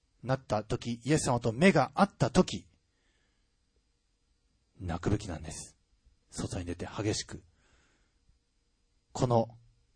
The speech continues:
嘆く心、イエス様のお言葉通りできなかった時に泣く心、これは必要なんです。これがユダと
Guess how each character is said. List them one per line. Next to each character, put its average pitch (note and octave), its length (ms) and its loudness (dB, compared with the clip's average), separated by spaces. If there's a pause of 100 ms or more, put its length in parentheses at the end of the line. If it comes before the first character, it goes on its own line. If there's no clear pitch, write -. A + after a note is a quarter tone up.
(440)
嘆 G#2 460 2
く - 100 -12
心、 F#2+ 640 -4 (500)
イ F#3+ 120 4
エ A#3+ 60 6
ス - 100 -4
様 D3 180 2
の G#2+ 160 0
お C#3+ 100 0
言 G#3+ 260 4
葉 A3 120 8
通 A3 180 6
り C#3+ 120 4
で C#3+ 140 0
き - 120 -6
な A3+ 100 2
か D#3 140 0
っ - 80 -4
た B2+ 120 0
時 C3+ 240 -2
に A2+ 400 -6
泣 C3 160 0
く - 120 -12
心、 F#3 480 2 (360)
こ D3+ 180 2
れ F3+ 100 6
は F#3+ 240 4 (720)
必 - 200 -4
要 B2+ 100 4
な A#2+ 100 0
ん A2 40 -2
で F2+ 80 -6
す。 - 200 -12
こ E3+ 140 4
れ G3+ 80 10
が G3+ 200 6 (120)
ユ C#3+ 240 6
ダ C#3 140 4
と G#2+ 300 -2